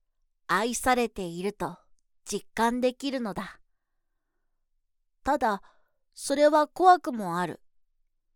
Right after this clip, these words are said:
いつか、もしも本当に人間をマスターが愛するようになってしまったら、うん。えー、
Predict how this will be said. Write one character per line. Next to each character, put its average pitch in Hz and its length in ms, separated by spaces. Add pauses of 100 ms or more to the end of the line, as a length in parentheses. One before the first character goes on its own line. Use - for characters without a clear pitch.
(420)
い 233 140
つ - 160
か、 170 240 (540)
も 294 140
し - 160
も 233 120
本 254 280
当 285 180
に 277 140
人 269 260
間 277 220
を 277 80
マ 294 160
ス - 100
タ 240 140
ー 220 40
が 185 120
愛 240 180
す - 140
る 277 100
よ 233 140
う 208 60
に 185 100
な 196 140
っ - 40
て 214 140
し - 180
ま 185 140
っ - 100
た 214 140
ら、 180 260 (2250)
う 277 60
ん。 269 200 (1900)
え 226 40
ー、 214 960